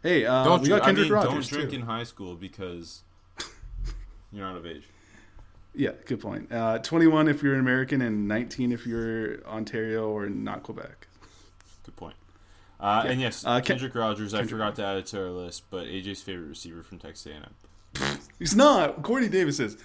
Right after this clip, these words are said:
Speaker 1: Stop gaslighting me, Rob. Um, yeah, but <laughs> what do you think of Kendrick Rogers?
Speaker 2: Uh, he's a guy who is gonna have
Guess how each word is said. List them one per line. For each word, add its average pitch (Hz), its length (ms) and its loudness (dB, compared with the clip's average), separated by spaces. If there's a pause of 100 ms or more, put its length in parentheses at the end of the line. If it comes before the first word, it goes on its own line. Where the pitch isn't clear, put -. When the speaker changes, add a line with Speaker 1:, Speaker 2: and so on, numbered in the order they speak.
(160)
Speaker 1:
Stop 170 480 0
gaslighting 127 640 2
me, 107 120 -10
Rob. 107 400 -10 (380)
Um, 113 440 -2 (160)
yeah, 143 260 2 (100)
but - 240 -8 (300)
<laughs> - 400 -2
what 147 100 -2
do 160 60 0
you 160 60 0
think 143 140 -2
of 104 80 -6
Kendrick - 260 -8
Rogers? - 540 -14
Speaker 2:
Uh, 120 60 -8
he's 185 300 -4
a 165 160 -6
guy 135 300 0
who 117 540 -2
is 104 160 -4
gonna 117 240 -4
have 117 260 -6